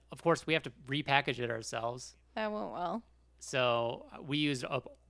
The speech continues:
Speaker 1: all
Speaker 2: All of our saran wrap.
Speaker 1: all of our
Speaker 2: Our
Speaker 1: kitchen
Speaker 2: Costco.
Speaker 1: saran wrap.
Speaker 2: <laughs> Costco
Speaker 1: <laughs>
Speaker 2: fucking rolls of saran wrap.
Speaker 1: I mean, over eight hundred
Speaker 2: <laughs>
Speaker 1: square feet of saran wrap we're talking here.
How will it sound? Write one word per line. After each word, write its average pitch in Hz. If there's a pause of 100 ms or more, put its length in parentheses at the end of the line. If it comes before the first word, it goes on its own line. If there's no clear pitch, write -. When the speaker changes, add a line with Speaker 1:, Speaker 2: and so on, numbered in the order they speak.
(200)
Speaker 1:
all 156
Speaker 2:
All 233
of 233
our 170
saran 92
wrap. -
Speaker 1:
all 147
of -
our 139
Speaker 2:
Our 208
Speaker 1:
kitchen 185
Speaker 2:
Costco. 185
Speaker 1:
saran 135
wrap. 117 (320)
Speaker 2:
<laughs> -
Costco 226
Speaker 1:
<laughs> -
Speaker 2:
fucking 220
rolls 190
of 175
saran 175
wrap. 170 (560)
Speaker 1:
I 139
mean, 123
over 165
eight -
hundred 147
Speaker 2:
<laughs> -
Speaker 1:
square 131
feet 131
of 127
saran 123
wrap 117
we're -
talking 127
here. 277